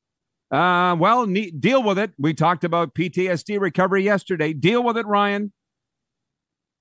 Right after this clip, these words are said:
so we can, uh, move on and sleep well and not have nightmares over these things. Um, Winnipeg's gonna be good for a long time as long as they have Mike O'Shea leading the charge, and they say Kyle Walter, I read, is gonna be back as the general manager. I have to pause the streaming thoughts,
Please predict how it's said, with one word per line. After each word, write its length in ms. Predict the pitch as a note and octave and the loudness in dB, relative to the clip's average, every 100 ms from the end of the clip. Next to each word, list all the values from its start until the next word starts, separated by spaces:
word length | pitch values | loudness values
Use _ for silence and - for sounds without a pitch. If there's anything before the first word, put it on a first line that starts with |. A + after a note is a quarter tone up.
| _ _ _ _ | _ _ _ _
so 220 | - D3+ | -2 0
we 180 | D3+ D#3 | 2 0
can, 240 | D#3 C#3+ | 0 0
uh, 180 | C#3+ C#3 | 0 2
move 220 | C3+ F#3 | 2 4
on 180 | G3 G3 | 4 2
and 120 | F3+ | 0
sleep 300 | - F3+ G3 D#3 | -4 -2 -2 0
well 400 | F#3+ E3+ E3 - _ _ _ _ _ _ | 2 2 -2 -8 _ _ _ _ _ _
and 140 | A2 B2+ | -2 2
not 200 | C#3 C3 | 2 2
have 200 | B2+ A#2+ | 0 0
nightmares 500 | B2 A#2+ A#2 G#2+ G#2 | -2 -2 -2 0 0
over 160 | G2+ | 0
these 260 | F#2+ F#2 - | -2 -4 -4
things. 380 | G2 D#2+ D2 - _ _ _ _ _ _ | -6 -6 -10 -18 _ _ _ _ _ _
Um, 680 | D#3 F3 F3+ F3+ F3 D#3 E3+ - _ _ _ _ _ _ _ _ _ _ - | 0 4 4 2 0 -4 -8 -18 _ _ _ _ _ _ _ _ _ _ -2
Winnipeg's 580 | C3 F3 F#3 F#3+ F#3 D#3+ | 2 4 4 2 2 0
gonna 200 | F3+ E3+ | -2 0
be 120 | E3+ | 0
good 240 | D3+ D3+ B2 | 0 -2 -2
for 100 | D#3+ | -2
a 60 | |
long 300 | D3+ D3 D3 | 0 -2 -2
time 260 | D3 D3 C#3 | -2 -2 -2
as 120 | A#2 | 0
long 200 | C3+ C#3 | 0 0
as 80 | A#2 | 0
they 80 | C3 | 0
have 160 | A#2 | 2
Mike 240 | B2 C3 C3 | 0 0 0
O'Shea 340 | A#2+ - B2+ | -2 0 0
leading 300 | B2 C3 B2+ | 0 0 -2
the 80 | A#2+ | -2
charge, 380 | B2+ B2 B2 A#2+ | 0 0 2 -2
and 80 | |
they 80 | A2 | -4
say 180 | - A#2+ | -4 -4
Kyle 320 | - B2+ B2 | 0 2 2
Walter, 400 | A#2+ B2 B2 A#2+ | 2 0 0 2
I 60 | A#2 | 2
read, 240 | A2+ A#2 | 2 2
is 100 | A2 | 0
gonna 200 | - A2+ | -2 -2
be 100 | A2 | 0
back 320 | G2+ A2+ A#2 | 0 0 0
as 100 | A#2 | -2
the 80 | A2 | -4
general 260 | G2+ A#2+ A2+ | 0 0 2
manager. 460 | A2+ A#2+ G#2+ B2 B2 | 0 -2 -4 -4 -4
I 60 | |
have 100 | A#2+ | -4
to 80 | A2 | -4
pause 360 | - A#2+ A#2 - | -2 0 0 -4
the 80 | |
streaming 380 | G#2+ - B2 A#2+ | -10 -4 -2 -2
thoughts, 440 | - A2+ G2+ - | -2 -2 -2 -10